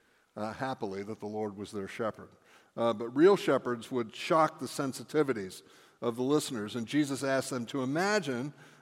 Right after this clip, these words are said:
uh, being a shepherd. So this one goes out, uh, because one of his sheep is lost.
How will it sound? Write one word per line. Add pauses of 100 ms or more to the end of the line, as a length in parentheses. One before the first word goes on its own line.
uh,
being
a
shepherd.
So
this
one
goes
out, (360)
uh,
because
one
of
his
sheep
is
lost.